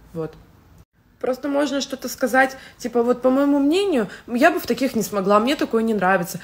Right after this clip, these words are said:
Либо сказать: «Ой, фу, ей не повезло». Ну, понимаете, это вообще по-разному звучит, и по-разному слухи разносятся. Типа, как будто бы, вот, я такая хотела жить в Сити, на последние бабки сняла, с херовым видом совсем, но лишь бы вот в Сити жить. Нет.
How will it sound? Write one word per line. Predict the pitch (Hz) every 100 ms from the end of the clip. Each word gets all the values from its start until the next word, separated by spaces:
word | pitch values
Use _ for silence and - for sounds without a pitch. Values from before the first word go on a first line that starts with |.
| - 214
Либо | 240
сказать: | 262 254 190 -
«Ой, | 247
фу, | - 214
ей | 160 196 220
не | 202
повезло». | 196 165 170 185 180 151 - - -
Ну, | 202
понимаете, | 233 240 311 - 233
это | 190
вообще | 202 - 269
по-разному | 262 214 220 214 196 180
звучит, | 170 175 - 415 - -
и | -
по-разному | 233 240 294 277 233
слухи | 220 247 254 240
разносятся. | 202 190 196 190 - 180
Типа, | 214 214
как | 214 185
будто | 254 -
бы, | 202 202 - - -
вот, | 202 208 208
я | 233
такая | 233 226 254 233 214 190 208
хотела | 233 226 254 240
жить | 220 220 -
в |
Сити, | - 302 359 - 196 - -
на | 220
последние | 233 226 262 226 233
бабки | 233 247 247
сняла, | 214 - 220 262 339
с | -
херовым | 254 220 226 226
видом | 254 320 269
совсем, | 233 185 - 302 262
но | 220
лишь | 220 254
бы | 208
вот | 214 220
в | -
Сити | - 196 -
жить. | 165 160
Нет. | 202 175